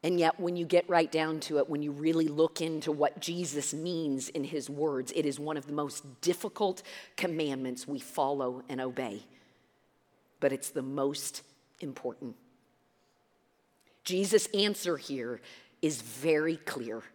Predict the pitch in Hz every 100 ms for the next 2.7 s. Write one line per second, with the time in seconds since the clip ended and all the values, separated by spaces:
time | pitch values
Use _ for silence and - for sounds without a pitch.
0 | _ _ _ _ 147 135 135 - 156 147
1 | 156 160 156 - 165 143 123 113 - _
2 | _ 139 123 107 107 -